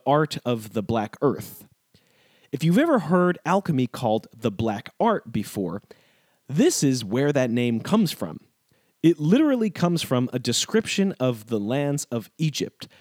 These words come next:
not from alchemy's association with the occult or the sinister. But what is the historical basis for this etymological theory? Did the Egyptians invent,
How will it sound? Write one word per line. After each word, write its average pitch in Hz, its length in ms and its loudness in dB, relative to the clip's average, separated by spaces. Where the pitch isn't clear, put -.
not 165 340 0
from 127 300 -2
alchemy's 120 640 0
association 123 840 0
with 110 320 -4
the 123 160 2
occult - 580 -2
or 98 280 -4
the 117 180 -6
sinister. - 580 -2
But 190 160 2
what 240 260 2
is 285 140 2
the 202 80 4
historical 180 800 0
basis 101 580 -2
for 127 220 -2
this 120 180 -4
etymological 110 720 -4
theory? 127 460 0
Did 135 160 0
the 143 100 2
Egyptians 135 680 -2
invent, 127 640 -2